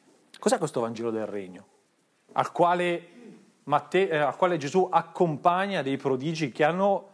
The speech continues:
tutti il carattere della guarigione, cioè parlano di una salvezza,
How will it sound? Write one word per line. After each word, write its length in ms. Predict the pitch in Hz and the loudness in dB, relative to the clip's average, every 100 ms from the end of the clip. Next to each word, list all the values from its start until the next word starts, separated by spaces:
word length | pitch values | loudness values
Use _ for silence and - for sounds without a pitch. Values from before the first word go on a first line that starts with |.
| _ _ _ _ _ _ _ | _ _ _ _ _ _ _
tutti 380 | - 330 - 254 | 0 0 2 0
il 140 | 180 | 0
carattere 560 | - 160 220 - 202 170 | 2 4 2 0 0 2
della 180 | 156 | 2
guarigione, 760 | 147 151 143 123 120 107 104 98 _ _ _ _ | 2 2 0 -2 -2 -2 -6 -10 _ _ _ _
cioè 200 | - 135 | -2 2
parlano 380 | 160 175 185 151 | 2 2 0 -2
di 120 | 147 | -2
una 100 | 151 | -2
salvezza, 840 | - 139 127 117 123 - - 101 | 2 2 2 0 -2 -4 -6 -6